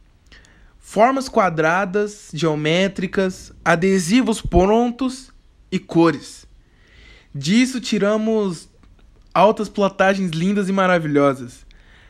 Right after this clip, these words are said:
É umas coisas muito diferentes, engraçadas e alegres. Então é isso, rapaziada.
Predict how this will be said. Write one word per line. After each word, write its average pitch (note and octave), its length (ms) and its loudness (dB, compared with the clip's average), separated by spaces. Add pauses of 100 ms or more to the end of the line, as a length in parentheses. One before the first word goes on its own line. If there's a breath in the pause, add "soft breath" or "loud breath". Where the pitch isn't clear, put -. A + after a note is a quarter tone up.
(120)
É A4+ 120 0
umas D#4 220 2
coisas B3 360 0
muito A#3 960 0
diferentes, F3 800 -2 (220)
engraçadas D#3+ 1000 -2 (360 soft breath)
e D3+ 80 2
alegres. C#3+ 720 0 (480 soft breath)
Então D3 280 0
é C4+ 140 0
isso, B3 240 0
rapaziada. D3 720 -2